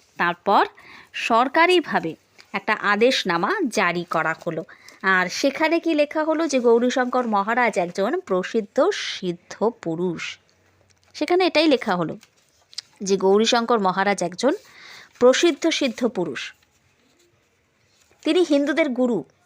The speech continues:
তাঁর দেখাশোনার জন্য যেন সব রকমের ব্যবস্থা, সব কিছু যেন করা হয়। তো এরকম বললেন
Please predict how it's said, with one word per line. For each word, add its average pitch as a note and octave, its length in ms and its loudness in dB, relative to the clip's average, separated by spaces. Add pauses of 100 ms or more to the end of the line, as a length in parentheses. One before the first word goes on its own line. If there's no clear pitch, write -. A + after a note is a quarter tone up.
(240)
তাঁর G#3+ 260 2
দেখাশোনার A#3 640 -2
জন্য C4 320 -2
যেন F#3 520 -2
সব G#3 640 0
রকমের F#3+ 600 0 (720)
ব্যবস্থা, F3 640 -2 (540)
সব E4+ 300 0
কিছু C#4+ 220 -2
যেন F#3+ 220 -2 (600)
করা E3+ 300 4
হয়। D#3+ 240 -10 (2250)
তো D4 80 -2
এরকম D4 340 2
বললেন C4+ 260 2